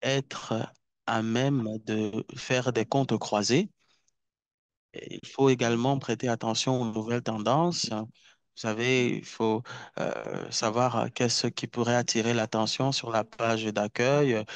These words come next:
faire des visuels attractifs et attrayants. Vous savez, les réseaux sociaux sont tellement achalandés, les gens, euh, euh, y traînent et il faut user des stratagèmes pour attirer l'attention.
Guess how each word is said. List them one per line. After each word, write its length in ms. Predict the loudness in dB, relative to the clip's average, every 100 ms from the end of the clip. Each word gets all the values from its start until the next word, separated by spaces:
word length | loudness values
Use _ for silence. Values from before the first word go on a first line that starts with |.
| -14 -4
faire 240 | 0 2
des 100 | 2
visuels 720 | 0 -4 -4 0 2 4 2
attractifs 800 | 0 -4 -2 -4 -4 -4 -4 -4
et 80 | -2
attrayants. 680 | -2 -2 -2 0 2 2 2
Vous 60 | 0
savez, 480 | -2 0 2 2 0 -8 -12 -4
les 60 | 0
réseaux 300 | 4 4 4
sociaux 380 | 2 0 0
sont 320 | 0 0 -2 0
tellement 420 | -2 0 0 0
achalandés, 840 | 0 -2 -6 -8 -8 0 2 4
les 220 | 2 0 0
gens, 260 | 2 2 -2 -14 -18 _ 0
euh, 160 | 0 0
euh, 180 | 0 0
y 160 | -2
traînent 600 | -4 -2 0 0 0 -2 -2
et 440 | -2 2 2 2
il 140 | -2 -2
faut 440 | 0 2 0 -2
user 320 | -2 -2 0
des 100 | 0
stratagèmes 720 | 0 -2 -2 0 2 2 2
pour 180 | 0 0
attirer 380 | 0 -2 -4 -2
l'attention. 640 | -2 -2 -2 -2 -2 -4